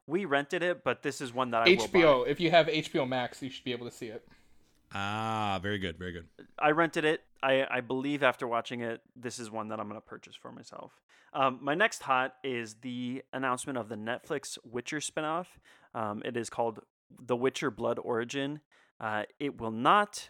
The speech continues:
Speaker 1: as far as we know, feature, um, Henry Cavill as Geralt because
Speaker 2: No, no.
Speaker 1: Yes.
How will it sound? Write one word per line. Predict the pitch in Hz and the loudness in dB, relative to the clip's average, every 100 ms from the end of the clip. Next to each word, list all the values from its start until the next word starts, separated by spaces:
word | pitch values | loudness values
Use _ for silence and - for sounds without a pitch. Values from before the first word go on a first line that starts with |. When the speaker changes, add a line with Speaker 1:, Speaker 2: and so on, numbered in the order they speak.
| - | -8
Speaker 1:
as | 127 | -8
far | - 131 127 | 2 2 2
as | 120 | 0
we | 143 | 0
know, | 127 110 127 - _ _ | 2 0 -4 -10 _ _
feature, | - 123 - 123 113 110 - | -10 -8 -6 -4 -2 -4 -6
um, | 120 107 104 107 104 _ _ _ - | -4 -4 -4 -8 -14 _ _ _ -10
Henry | 131 135 | -4 -4
Cavill | 120 120 117 117 | 0 2 2 0
as | 110 | -2
Geralt | - 107 107 113 - - - | -6 -4 -4 -6 -10 -18 -14
because | - - 180 120 120 - | -4 6 6 6 2 0
Speaker 2:
No, | 240 233 233 220 175 - - - | 4 4 4 6 6 4 -10 2
no. | 294 294 294 240 | 4 4 4 2
Speaker 1:
Yes. | 220 170 180 | 2 0 -6